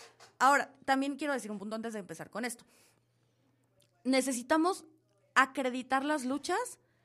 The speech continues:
y creo que este, este ejemplo de ley fue un ejemplo perfecto de la ley no me está abarcando lo que quiero, la ley no me está haciendo suficiente para lo que quiero,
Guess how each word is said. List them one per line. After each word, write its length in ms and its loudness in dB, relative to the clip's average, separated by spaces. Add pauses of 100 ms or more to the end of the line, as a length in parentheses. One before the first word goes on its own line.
(200)
y 140 0
creo 240 2
que 220 0
este, 480 0
este 180 -4
ejemplo 400 -2
de 100 0
ley 160 -2
fue 300 0
un 200 2
ejemplo 500 -2 (100)
perfecto 840 -2 (540)
de 560 2 (560)
la 240 6
ley 300 2
no 160 0
me 160 0
está 600 2
abarcando 760 0
lo 160 0
que 120 -10
quiero, 340 -4
la 140 2
ley 220 0
no 160 -2
me 180 -2
está 280 -6
haciendo 340 -4
suficiente 680 -8
para 200 -4
lo 140 -6
que 120 -12
quiero, 380 -2